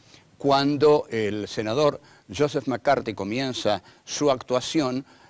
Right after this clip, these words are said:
eh, lo primero que decide, lo fundamental que decide, es atacar a Hollywood,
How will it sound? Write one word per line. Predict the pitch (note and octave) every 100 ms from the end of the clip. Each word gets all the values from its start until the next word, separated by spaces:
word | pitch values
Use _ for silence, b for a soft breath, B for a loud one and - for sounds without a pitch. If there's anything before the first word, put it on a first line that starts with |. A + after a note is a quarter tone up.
| _
eh, | B2+ A#2+ B2+
lo | C3+
primero | D#3 E3+ B3 C#3+ A#2
que | A2
decide, | G#2 - - A#2+ A#2
lo | A2
fundamental | - G2+ G#2 G#2+ G#2 F#3+ A#2+
que | G#2+
decide, | G2+ - C#3 B2
es | D#3+ -
atacar | D#3+ C#3 D3 - G3 G#3 -
a | D3
Hollywood, | - G#3 C3+ G#2 G#2+ D3